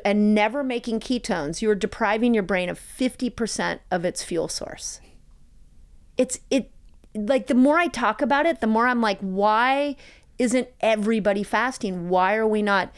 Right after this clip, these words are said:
tapping into this fuel source?" Because not only can we lose weight and, and stay in the shape we wanna stay in, but we can get this byproduct,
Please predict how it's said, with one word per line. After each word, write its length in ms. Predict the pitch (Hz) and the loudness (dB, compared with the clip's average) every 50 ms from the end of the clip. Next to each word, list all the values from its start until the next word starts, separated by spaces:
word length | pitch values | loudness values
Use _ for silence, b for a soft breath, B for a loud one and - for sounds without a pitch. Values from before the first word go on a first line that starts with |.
| B B B B B | B B B B B
tapping 440 | - - 240 285 - - 226 202 190 | -4 -2 -2 -2 -2 -2 -4 -4 -2
into 200 | 196 190 190 208 | -2 -2 -4 -4
this 220 | 165 175 185 - - | -4 -4 -4 -4 -4
fuel 220 | - 247 262 285 | -4 -4 -2 -2
source?" 300 | - - 208 185 185 - | -2 -2 -2 -2 -2 -2
Because 340 | - 185 - - 202 185 185 | -6 -8 -6 -6 -6 -2 0
not 420 | 202 208 214 214 208 208 214 226 233 | 0 0 2 2 2 2 0 0 0
only 220 | 226 226 214 202 | -2 -2 -2 -4
can 480 | 202 - - - 220 208 208 214 214 202 | -4 -8 -6 -6 -4 -2 -2 -2 -2 -2
we 240 | 185 180 170 175 B B B B B B B | -2 -4 -4 -6 B B B B B B B
lose 240 | 202 214 214 185 165 | 0 0 0 0 2
weight 560 | 185 208 233 330 403 302 196 180 180 - - b b b b b b b b b | 2 2 2 2 2 2 2 0 0 -2 -6 b b b b b b b b b
and, 260 | - 214 214 196 - - | -2 0 0 0 0 0
and 160 | 202 202 190 | -2 -2 -2
stay 520 | - - - - 226 233 233 247 220 - 202 185 180 - - | -4 -4 -2 0 0 2 0 0 -2 -2 -4 -6 -6 -2 0
in 140 | 220 214 202 | 0 2 2
the 60 | 190 | 2
shape 400 | - - - 226 214 226 - - | 0 0 0 0 0 0 0 0
we 120 | 214 208 | 0 2
wanna 220 | 196 190 185 185 180 | 2 2 0 -2 -2
stay 320 | - - - 220 277 311 285 | -2 -2 0 2 2 2 2
in, 140 | 226 214 | 0 0
but 160 | 185 - - - | 0 -2 -2 -2
we 100 | 214 202 | -2 -2
can 260 | - 208 202 196 170 | -2 -2 -2 -2 0
get 300 | - 240 240 240 - - | 0 -2 -2 -2 -2 -2
this 200 | 214 196 - - | 0 0 0 -4
byproduct, 880 | 185 170 196 165 170 226 294 285 - - 180 175 170 175 180 175 - | -2 0 0 2 2 0 -2 -4 -2 -2 0 0 0 0 -2 -4 -8